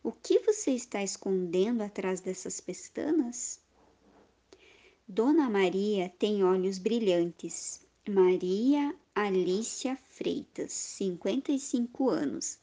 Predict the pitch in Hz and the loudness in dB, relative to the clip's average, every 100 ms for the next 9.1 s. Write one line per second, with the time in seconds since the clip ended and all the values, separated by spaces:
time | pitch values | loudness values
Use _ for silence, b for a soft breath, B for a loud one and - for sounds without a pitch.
0 | _ _ 180 180 254 311 - - 214 202 | _ _ -6 0 0 -2 -6 -4 -2 0
1 | 202 220 - - B B B B _ _ | -2 -6 -8 -12 B B B B _ _
2 | - 240 349 339 240 196 190 202 - 226 | 0 6 6 6 6 8 8 6 0 -10
3 | 220 - - _ 226 226 202 190 202 208 | -8 -10 -12 _ -2 0 -2 -2 -4 -4
4 | 185 - - _ - - _ _ _ - | -4 -4 -8 _ -20 -20 _ _ _ -20
5 | - _ 214 190 185 190 254 269 269 214 | -20 _ 2 4 6 6 6 4 2 -2
6 | 208 165 160 - _ - - - - _ | -4 -4 -6 -10 _ -18 -16 -16 -18 _
7 | _ _ _ _ _ _ _ _ _ _ | _ _ _ _ _ _ _ _ _ _
8 | _ - - 320 254 - 190 170 - 247 | _ -6 2 4 4 2 -2 -2 -2 2
9 | 339 | 2